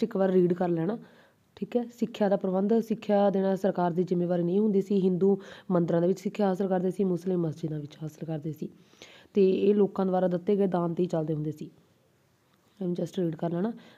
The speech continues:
ਬਾਕੀ ਉਚੇਰੀ ਸਿੱਖਿਆ ਲਈ ਪੰਜਾਬ ਦੇ ਵਿੱਚ ਲਾਹੌਰ, ਮੁਲਤਾਨ, ਸਿਆਲਕੋਟ, ਜਲੰਧਰ, ਸੁਲਤਾਨਪੁਰ, ਬਟਾਲਾ, ਅੰਬਾਲਾ, ਸਰਹੰਦ ਹੀ ਸੀ, ਥਾਵਾਂ ਥਾਵਾਂ 'ਤੇ ਮਦਰਸੇ ਬਣੇ ਹੋਏ ਸੀ। ਸਰਕਾਰ ਇਹਨਾਂ ਨੂੰ ਮਾਲੀ ਸਹਾਇਤਾ ਦਿੰਦੀ ਸੀ।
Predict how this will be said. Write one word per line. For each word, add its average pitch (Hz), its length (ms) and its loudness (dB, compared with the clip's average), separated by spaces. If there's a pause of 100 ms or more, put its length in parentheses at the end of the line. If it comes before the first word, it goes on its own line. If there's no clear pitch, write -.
(120)
ਬਾਕੀ 185 220 0
ਉਚੇਰੀ 190 320 4
ਸਿੱਖਿਆ 190 360 -2
ਲਈ 190 160 2
ਪੰਜਾਬ 180 380 2
ਦੇ - 20 -2
ਵਿੱਚ 170 160 -2
ਲਾਹੌਰ, 170 360 0
ਮੁਲਤਾਨ, 170 480 -2
ਸਿਆਲਕੋਟ, 165 480 -4
ਜਲੰਧਰ, 170 400 -2
ਸੁਲਤਾਨਪੁਰ, 170 600 -4
ਬਟਾਲਾ, 165 440 -2
ਅੰਬਾਲਾ, 165 400 -2
ਸਰਹੰਦ 170 400 -4
ਹੀ 170 100 -2
ਸੀ, 175 180 -8 (540)
ਥਾਵਾਂ 180 200 0
ਥਾਵਾਂ 185 160 0
'ਤੇ 185 100 -2
ਮਦਰਸੇ 170 420 -2
ਬਣੇ 156 140 -2
ਹੋਏ 147 140 -4
ਸੀ। 151 200 -14 (1400)
ਸਰਕਾਰ 185 300 0
ਇਹਨਾਂ 190 180 2
ਨੂੰ 220 160 0 (340)
ਮਾਲੀ 185 280 4
ਸਹਾਇਤਾ 190 500 0
ਦਿੰਦੀ 165 280 -2
ਸੀ। 151 180 -12